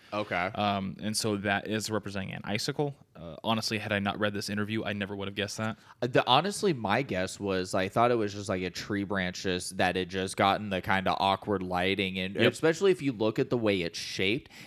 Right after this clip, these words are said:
Speaker 1: is it almost looks as if it's, um, the shadows kinda going into, I guess,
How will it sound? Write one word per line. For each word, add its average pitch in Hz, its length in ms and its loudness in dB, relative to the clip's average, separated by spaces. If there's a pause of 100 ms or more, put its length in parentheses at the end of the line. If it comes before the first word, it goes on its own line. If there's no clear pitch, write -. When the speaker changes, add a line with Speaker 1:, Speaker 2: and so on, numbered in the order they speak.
(100)
Speaker 1:
is 139 160 4
it 143 80 4
almost 147 360 0
looks 120 420 -2
as 110 200 0
if 98 320 0
it's, 95 600 0
um, 85 340 -4
the 104 100 0
shadows 104 420 2
kinda 104 260 0
going 101 340 0
into, 98 580 -2
I 98 60 0
guess, 104 280 -2